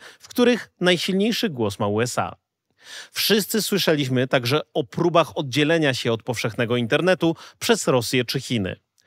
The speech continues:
Pomimo tego, że standardowe protokoły komunikacyjne działają dziś na całym świecie, jutro możemy się obudzić, mając do dyspozycji tylko cząstkę dzisiejszej cyberprzestrzeni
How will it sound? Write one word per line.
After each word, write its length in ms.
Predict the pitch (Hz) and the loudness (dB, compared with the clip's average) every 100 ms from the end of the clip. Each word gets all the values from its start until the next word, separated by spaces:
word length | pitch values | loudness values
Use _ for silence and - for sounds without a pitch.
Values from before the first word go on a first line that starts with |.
| - - - | -20 -20 0
Pomimo 400 | 147 220 262 190 | 2 4 4 4
tego, 380 | 110 107 143 220 - | 4 4 2 0 0
że 200 | 175 156 | 0 0
standardowe 680 | - 160 143 139 175 156 127 | 0 2 4 4 2 2 0
protokoły 500 | 123 123 117 110 104 | -2 -4 -2 -2 -2
komunikacyjne 680 | 113 120 123 123 139 135 127 | -4 -2 -2 -2 -2 -2 2
działają 380 | 139 135 127 | 2 4 0
dziś 200 | 123 139 | -2 -2
na 120 | 123 120 | -2 -4
całym 460 | - 208 165 113 | 0 2 2 0
świecie, 520 | 101 107 101 143 185 226 _ - - 180 | -2 -4 -2 0 0 -4 _ -20 -8 -4
jutro 260 | 240 262 | 0 2
możemy 300 | 240 220 226 | 4 4 2
się 140 | 202 190 | 2 2
obudzić, 360 | 165 175 160 | 2 -2 0
mając 240 | 170 160 139 | 0 0 0
do 100 | 147 | -2
dyspozycji 560 | 147 - 151 143 165 | -2 -2 -4 -4 -4
tylko 300 | 156 151 160 | -4 -2 -4
cząstkę 600 | - - 165 156 - 156 | -2 0 0 0 -4 -4
dzisiejszej 500 | 143 - 120 107 117 | -4 -2 -2 -2 -4
cyberprzestrzeni 920 | - 110 104 - 127 - 147 147 156 | -2 -4 -4 -4 -6 -2 0 2 0